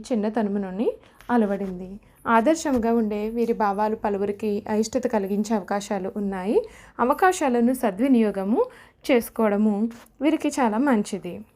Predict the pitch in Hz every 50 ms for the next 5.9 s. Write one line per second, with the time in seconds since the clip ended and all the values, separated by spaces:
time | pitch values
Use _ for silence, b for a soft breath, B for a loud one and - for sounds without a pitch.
0 | _ _ b b b b b - - 269 247 247 285 339 285 - 381 370 381 359
1 | 285 330 320 320 302 294 285 294 440 554 640 640 - - 269 220 202 196 240 247
2 | 254 233 220 220 220 214 214 214 214 240 277 - 302 262 - - 208 190 190 185
3 | - - - 254 330 453 466 - b b b b b b b - 294 302 262 440
4 | 466 440 392 311 262 247 233 - 254 247 240 254 262 262 - 254 233 226 240 254
5 | - _ _ - 294 330 381 - 359 311 269 247 247 247 233 226 226